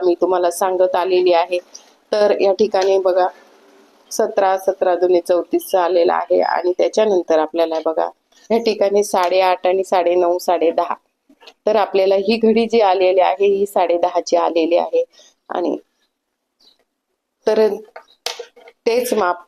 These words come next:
तुम्हाला म्हटलीच की साडेदहा तर साडेनऊ घ्यायचं आहे आपल्याला. या ठिकाणी आपण इथे साडेनऊ घेणार आहोत.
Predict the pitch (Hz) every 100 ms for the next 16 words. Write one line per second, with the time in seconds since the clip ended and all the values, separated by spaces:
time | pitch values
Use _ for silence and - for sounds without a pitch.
0 | - 196 190 190 185 - 180 - 185 185
1 | 190 185 180 190 190 185 190 - 185 175
2 | 180 175 180 190 165 - 160 170 170 -
3 | 170 175 175 175 175 170 170 156 - 165
4 | 156 165 - 180 170 175 165 165 180 165
5 | 160 156 160